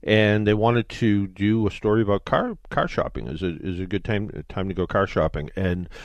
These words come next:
um, and I used some of what I learned from last week in the interview, which was kinda handy. And they also found, uh, I was quoted in Car and Driver, um,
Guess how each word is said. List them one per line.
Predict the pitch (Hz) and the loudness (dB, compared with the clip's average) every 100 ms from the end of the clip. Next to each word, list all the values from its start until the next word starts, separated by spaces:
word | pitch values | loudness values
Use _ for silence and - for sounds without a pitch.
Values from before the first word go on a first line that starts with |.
| - - | -16 -6
um, | 85 87 90 85 92 - _ - _ - - - | 0 2 2 0 -6 -12 _ -20 _ -20 -20 -8
and | 101 | 0
I | 104 | 0
used | 110 139 185 - | 4 2 2 0
some | 123 | 0
of | 117 | 0
what | 110 110 | 2 2
I | |
learned | 95 113 180 180 | 2 0 -2 0
from | - | 0
last | 95 151 - | 0 -2 -4
week | - - | -8 -6
in | 90 | -4
the | 87 | -2
interview, | 127 196 71 73 | -4 -4 -6 -6
which | 78 - | -6 -6
was | 76 | -6
kinda | - 85 | -4 -4
handy. | 85 82 80 104 - - - - | -2 -4 -4 -6 -8 -16 -10 2
And | 110 110 110 110 | 4 6 2 0
they | 113 104 120 | 0 4 4
also | 120 135 208 - 135 110 | 6 4 4 2 4 4
found, | - 113 127 139 143 139 123 | 2 2 4 6 4 0 2
uh, | 107 98 98 | 4 6 4
I | 92 | 4
was | 104 98 | 4 2
quoted | - - 120 120 | 0 2 4 4
in | 107 98 95 80 - | 4 2 0 -8 -10
Car | - 117 113 | 0 4 4
and | 95 | 2
Driver, | 87 95 123 135 92 87 - - - - - - | 0 4 4 4 2 0 -2 -18 -20 -20 -16 -2
um, | 90 82 82 78 78 | 0 2 -2 -4 -10